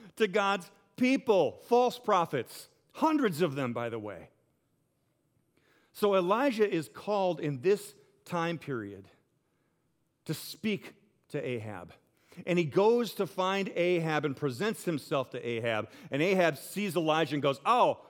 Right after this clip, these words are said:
who are you, you troubler of Israel?" And Ahab and Elijah have a conversation, and it goes like this. Elijah says, "Look,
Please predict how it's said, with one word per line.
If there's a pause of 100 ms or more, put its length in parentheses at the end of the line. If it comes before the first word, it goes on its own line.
(120)
who
are
you,
you
troubler
of
Israel?" (2500)
And
Ahab
and (500)
Elijah
have
a
conversation,
and
it
goes
like
this.
Elijah
says,
"Look,